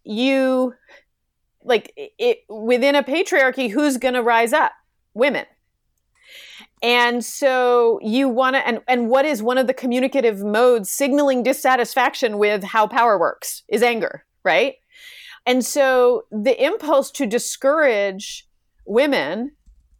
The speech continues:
who have less power within a patriarchy from expressing their dissatisfaction with their smaller share of power makes sense. And I, I look at this often within the, within the context of American history, because actually the founding is,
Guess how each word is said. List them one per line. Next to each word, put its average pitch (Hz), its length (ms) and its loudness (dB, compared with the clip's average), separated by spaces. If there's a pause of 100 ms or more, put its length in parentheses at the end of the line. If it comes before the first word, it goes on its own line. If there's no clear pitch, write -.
(180)
who 302 160 2
have 262 320 0
less 233 320 0
power 214 560 0
within 220 240 0
a 226 60 -4
patriarchy 226 800 -2 (400)
from 247 180 0
expressing 262 600 0
their 240 100 0
dissatisfaction 240 920 -2
with 202 140 0
their 214 120 0
smaller 214 320 -2
share 208 220 0
of 196 80 -4
power 180 480 0 (240)
makes 262 280 -2
sense. - 560 -6 (800)
And 277 280 2 (140)
I, 269 140 0
I 277 140 2
look 294 180 -2
at 294 120 -2
this 277 160 0
often 269 340 0
within 233 320 0
the, 214 400 0
within 226 280 -2
the 233 60 -4
context 220 520 -6 (100)
of 202 180 -2
American 202 420 -4
history, 208 580 -2 (500)
because 277 320 -2
actually 285 460 0
the 226 140 -2
founding 269 800 -2
is, 196 680 0